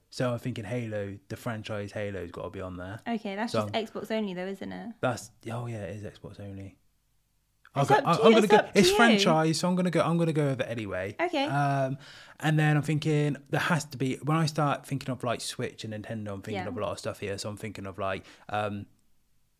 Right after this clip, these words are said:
Speaker 1: Mario Brothers, like, Mario
Speaker 2: So you
Speaker 1: franchise.
Speaker 2: got Mario,
Speaker 1: So
Speaker 2: you're doing
Speaker 1: Mario,
Speaker 2: Mario,
Speaker 1: the Mario
Speaker 2: okay.
Speaker 1: franchise is on there. I'm thinking of, um, which other is it?
Speaker 2: And you got
Speaker 1: Zelda.
Speaker 2: So you're doing Zelda as well. So that's your
Speaker 1: Zelda's
Speaker 2: top
Speaker 1: on there.
Speaker 2: five.
Speaker 1: So have I done five?
Speaker 2: Yeah.
Speaker 1: Oh,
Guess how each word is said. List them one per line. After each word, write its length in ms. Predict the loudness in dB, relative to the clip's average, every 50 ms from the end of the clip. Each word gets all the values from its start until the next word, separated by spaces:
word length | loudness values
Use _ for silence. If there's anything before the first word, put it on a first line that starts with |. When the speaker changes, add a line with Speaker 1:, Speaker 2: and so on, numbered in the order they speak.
| _ _
Speaker 1:
Mario 540 | -4 -2 0 0 0 0 0 0 0 0 0
Brothers, 640 | 0 0 0 0 0 0 -2 -2 -4 -8 -12 -12 -8 -6
like, 160 | -6 -6 -4
Mario 480 | -6 -6 -4 -4 -4 -4 -4 -2 -2 -2
Speaker 2:
So 20 |
you 120 | -2 -4 -4
Speaker 1:
franchise. 720 | -4 -2 -2 0 0 0 0 0 0 0 0 0 0 0
Speaker 2:
got 120 | 0 0 0
Mario, 540 | 0 2 2 0 0 -2 -2 -2 -4 -2 -2
Speaker 1:
So 60 | 0
Speaker 2:
you're 80 | 2
doing 120 | 4 4 4
Speaker 1:
Mario, 320 | 4 4 4 2 2 0 0
Speaker 2:
Mario, 140 | 0 0
Speaker 1:
the 60 | 0 2
Mario 260 | 2 2 2 2 0
Speaker 2:
okay. 80 | 0 0
Speaker 1:
franchise 420 | 0 0 0 0 0 0 -2 -2 -2 -2
is 60 | -2
on 180 | -2 -2 0 0
there. 240 | 0 -2 -2 -4 -6
I'm 140 | -8 -8 -6
thinking 680 | -6 -8 -8 -8 -8 -6 -6 -4 -4 -4 -4 -6 -6
of, 560 | -6 -4 -4 -2 -2 -2 -2 -4 -6 -10 -14 -12 -8
um, 440 | -6 -6 -4 -4 -4 -6 -6 -8 -8
which 180 | -10 -10 -10
other 320 | -10 -10 -10 -10 -10 -10 -10
is 100 | -10 -10
it? 160 | -10 -6 -4 -2
Speaker 2:
And 60 | 0 0 0
you 40 |
got 120 | 0 0 0
Speaker 1:
Zelda. 240 | 0 0 -2 -2 -4 -8 -14 -20 -14
Speaker 2:
So 60 | -10 -6
you're 60 | -4 -2
doing 180 | 0 0 0
Zelda 320 | 0 0 0 0 -2 -4 -6
as 140 | -6 -6 -6
well. 200 | -6 -6 -4 -4
So 80 | -2 -2 0 0 2
that's 220 | 0 0 0 -2
your 80 | -2 -2
Speaker 1:
Zelda's 40 | -2
Speaker 2:
top 160 | -2 -4 -4
Speaker 1:
on 80 | -2 -2
there. 100 | -2 -2
Speaker 2:
five. 320 | -2 -2 -4 -6 -8 -10 -12
Speaker 1:
So 140 | -12 -10 -8
have 100 | -6 -4
I 80 | -4 -2
done 120 | -2 -2 -2
five? 360 | -2 -2 -2 -2 -4 -6 -10 -16 _ _ -4
Speaker 2:
Yeah. 240 | -4 -4 -4 -4 -8 -16 _ _ -10
Speaker 1:
Oh, 220 | -8 -8 -8 -8